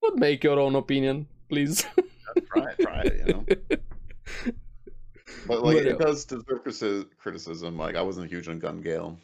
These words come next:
Speaker 2: Um,
Speaker 1: Yeah,
Speaker 2: I can
Speaker 1: every
Speaker 2: see,
Speaker 1: series has
Speaker 2: I can see,
Speaker 1: criticism.
Speaker 2: I can see season two having a lot of issues.
Speaker 1: Yeah,
Speaker 2: Um,
Speaker 1: I don't like it also. Gun Gale is kinda meh for
Speaker 2: that's
Speaker 1: me.
Speaker 2: why, that's why I don't think people got to season three, man. Maybe
Speaker 1: Mm-hmm,
Speaker 2: Gun Gale
Speaker 1: mm-hmm, yeah,
Speaker 2: had an
Speaker 1: yeah.
Speaker 2: issue,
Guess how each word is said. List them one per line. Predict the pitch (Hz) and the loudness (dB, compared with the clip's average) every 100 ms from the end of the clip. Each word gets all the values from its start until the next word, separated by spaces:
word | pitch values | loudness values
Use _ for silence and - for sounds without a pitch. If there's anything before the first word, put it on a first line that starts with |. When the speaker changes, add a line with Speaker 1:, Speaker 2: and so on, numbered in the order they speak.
| - - | -14 -12
Speaker 2:
Um, | 165 | 0
Speaker 1:
Yeah, | 190 269 | 2 4
Speaker 2:
I | 175 | 2
can | - 170 | 2 4
Speaker 1:
every | 180 175 | 4 4
Speaker 2:
see, | |
Speaker 1:
series | - 190 135 - | 6 6 6 4
has | 120 120 | 4 4
Speaker 2:
I | |
can | 294 | 2
see, | - | 2
Speaker 1:
criticism. | 135 170 - 135 117 113 113 - - - - _ _ _ _ _ _ | 2 6 6 6 6 2 0 -4 -16 -18 -20 _ _ _ _ _ _
Speaker 2:
I | - | -10
can | 160 | -6
see | 165 | -4
season | 156 143 113 | -2 -4 -4
two | 104 | 0
having | 98 87 87 | 2 2 -2
a | |
lot | 78 78 76 | -4 -4 -4
of | - | -6
issues. | 76 - 76 78 78 78 | -8 -8 -10 -10 -10 0
Speaker 1:
Yeah, | 123 | 0
Speaker 2:
Um, | 80 78 76 - | 0 -8 -16 -4
Speaker 1:
I | 120 139 | 0 2
don't | 151 143 | 2 4
like | 127 | 4
it | 117 117 | 2 0
also. | 110 - | -2 2
Gun | 131 131 | 2 4
Gale | 123 123 117 | 4 4 4
is | 117 | 2
kinda | 120 117 | 2 4
meh | 117 117 | 4 2
for | 117 117 | 2 2
Speaker 2:
that's | 120 | 4
Speaker 1:
me. | 120 | 4
Speaker 2:
why, | 147 139 117 120 | 4 2 0 0
that's | 127 | 2
why | 160 147 | 2 2
I | |
don't | 143 | 2
think | 139 139 | 0 -2
people | - 110 | -4 -8
got | 87 90 | -8 -10
to | 78 | -10
season | - 80 76 76 | -10 -10 -10 -12
three, | 82 85 | -10 -10
man. | 80 80 80 | -10 -6 2
Maybe | 156 | 4
Speaker 1:
Mm-hmm, | 151 180 | 4 2
Speaker 2:
Gun | - | 0
Gale | - 147 180 | 0 2 2
Speaker 1:
mm-hmm, | - - | -2 0
yeah, | 135 | 0
Speaker 2:
had | 139 | 0
an | - - | -4 -4
Speaker 1:
yeah. | |
Speaker 2:
issue, | - 82 85 | -4 -4 -6